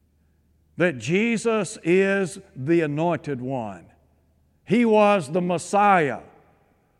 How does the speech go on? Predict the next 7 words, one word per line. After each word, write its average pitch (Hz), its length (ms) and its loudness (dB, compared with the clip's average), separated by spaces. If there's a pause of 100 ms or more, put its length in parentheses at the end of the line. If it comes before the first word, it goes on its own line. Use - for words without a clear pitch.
(240)
who 196 160 6
had 185 220 2
been 180 180 -2
foretold 220 800 2
of 165 340 0 (200)
centuries 196 720 0
earlier, 151 540 -2